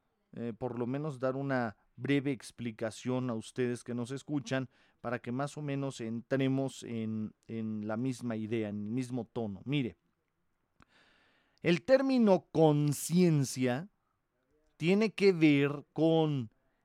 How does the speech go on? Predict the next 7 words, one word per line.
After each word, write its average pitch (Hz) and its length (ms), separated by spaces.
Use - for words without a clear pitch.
el 147 360
acto 156 920
de 156 500
percatarse 175 1300
de 151 180
las 151 340
cosas. - 1000